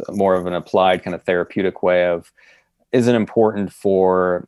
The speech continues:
a Satanist who is seeking therapy for whatever reason,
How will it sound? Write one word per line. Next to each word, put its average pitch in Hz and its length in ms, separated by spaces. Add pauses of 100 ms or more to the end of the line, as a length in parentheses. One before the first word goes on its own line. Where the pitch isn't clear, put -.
a 92 80
Satanist 101 540
who 98 180
is 92 180
seeking 139 380
therapy 78 640 (320)
for 104 160
whatever 107 400
reason, 82 460